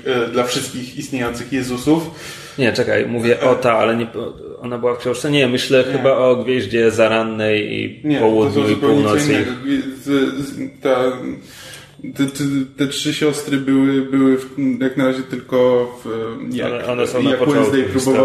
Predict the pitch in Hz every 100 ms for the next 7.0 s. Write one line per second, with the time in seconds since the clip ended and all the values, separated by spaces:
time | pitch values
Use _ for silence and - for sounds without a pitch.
0 | 127 120 127 120 107 131 120 120 117 110
1 | - - - - 123 113 113 - 117 123
2 | 113 110 104 - - - - - - -
3 | - 117 107 104 107 - - _ _ _
4 | - 143 147 147 139 - - - - 139
5 | 131 127 135 143 151 151 - 151 147 143
6 | - 147 160 151 147 147 151 143 139 143